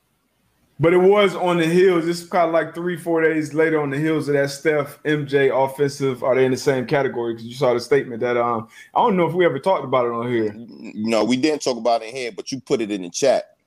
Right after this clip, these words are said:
Speaker 1: Yeah, okay, I put it in the group chat with Stephen A
Speaker 2: Yeah.
Speaker 1: said that, um, you know, Steph Curry was offensively in the same conversation as Michael Jordan.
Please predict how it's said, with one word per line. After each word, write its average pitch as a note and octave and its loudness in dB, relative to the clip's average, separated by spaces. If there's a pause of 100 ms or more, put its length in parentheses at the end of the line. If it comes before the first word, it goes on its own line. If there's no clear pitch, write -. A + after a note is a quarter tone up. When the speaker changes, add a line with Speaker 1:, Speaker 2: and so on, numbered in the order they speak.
(100)
Speaker 1:
Yeah, D#3 4
okay, D#3 2
I D3+ 2
put F3 2
it E3 6
in D3+ 0
the C#3+ -2
group E3 2
chat D3 2
with C3 -4
Stephen D3+ 2
A D#3 4
Speaker 2:
Yeah. D3+ 0
Speaker 1:
said D3 2
that, C3+ 2
um, C3 2
you F#3 -4
know, D#3 2
Steph D3+ 0
Curry D#3 2
was C#3 -6
offensively D3 0
in C#3 0
the C3+ -2
same C#3+ 0
conversation C3 -2
as B2+ -6
Michael A#2+ -2
Jordan. A#2 0